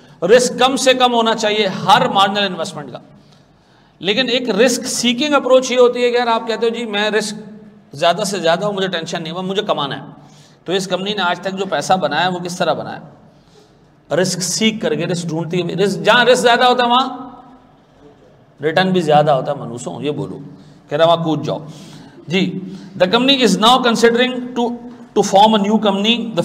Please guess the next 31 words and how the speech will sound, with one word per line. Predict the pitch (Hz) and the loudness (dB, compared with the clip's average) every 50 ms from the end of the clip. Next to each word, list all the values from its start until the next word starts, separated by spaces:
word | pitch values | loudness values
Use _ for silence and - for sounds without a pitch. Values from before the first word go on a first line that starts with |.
| - | 0
Future | 185 185 185 220 208 202 | 0 0 0 0 0 2
Tech।" | 202 202 240 233 240 - - - - - - - - - - - - | 2 2 2 2 -4 -8 -10 -14 -16 -18 -20 -20 -20 -20 -20 -8 -6
ठीक | 175 180 233 | -2 0 0
है | |
जी, | 226 214 - - - - - - - - - - - - - - - _ _ - _ _ _ _ _ _ _ _ _ _ _ _ _ - - - - - - - - - _ _ - _ _ _ _ _ _ _ _ _ _ _ _ _ _ - | 0 0 -2 -4 -8 -12 -14 -16 -18 -18 -20 -20 -20 -20 -20 -20 -20 _ _ -20 _ _ _ _ _ _ _ _ _ _ _ _ _ -20 -20 -20 -20 -20 -20 -20 -20 -20 _ _ -20 _ _ _ _ _ _ _ _ _ _ _ _ _ _ 0
"to | 214 226 | 2 2
develop | 185 196 190 202 220 233 254 254 | 4 4 4 6 6 6 4 2
state | 247 240 208 240 254 247 | 0 4 6 6 8 8
of | 262 | 6
the | 240 233 220 | 6 6 6
art | 226 226 190 | 6 4 6
graphic | 185 196 196 190 220 220 | 6 4 6 6 4 4
laptops।" | 196 185 170 175 - 175 156 - - - - - - | 6 4 4 6 6 4 4 4 0 -6 -10 -10 -12
सर, | - - 180 190 | -4 -2 0 0
हम | 190 190 | 0 0
एक | 190 185 | -2 -2
नया | 180 170 175 185 | 0 0 0 2
business | 175 165 160 180 190 185 | 2 0 0 0 -2 -2
शुरू | - 185 185 190 | 0 0 0 0
करने | 180 180 170 180 180 | 0 0 -2 -2 2
जा | 165 156 156 | 2 4 4
रहे | 160 170 175 | 4 2 0
हैं, | 170 | -2
state | 165 170 156 170 170 | -4 -4 -4 -2 -2
of | 180 170 | -2 2
the | 160 160 160 | 4 4 4
art | 165 156 139 | 4 4 2
graphic | 147 151 147 170 151 147 | 2 2 2 0 0 0
laptops | 143 143 147 165 165 160 - | 0 2 4 2 2 4 2
हम | 175 160 | -2 0
बनाएंगे। | 156 156 160 165 165 165 175 185 180 185 | 2 2 2 2 2 2 2 2 2 0